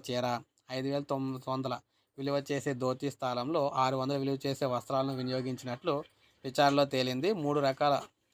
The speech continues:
అభియోగాలు మోపి సస్పెన్షన్ వేటు వేసినట్లు తెలిసింది. దేవస్థానంలో గు-,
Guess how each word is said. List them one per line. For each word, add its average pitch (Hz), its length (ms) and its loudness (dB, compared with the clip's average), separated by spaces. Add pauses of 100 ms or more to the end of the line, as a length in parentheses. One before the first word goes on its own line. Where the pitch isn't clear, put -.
(580)
అభియోగాలు 139 600 2 (1400)
మోపి 139 300 2 (120)
సస్పెన్షన్ 135 520 2
వేటు 127 220 0
వేసినట్లు 131 400 0
తెలిసింది. 123 400 -2 (140)
దేవస్థానంలో 147 560 2 (160)
గు-, 123 120 -8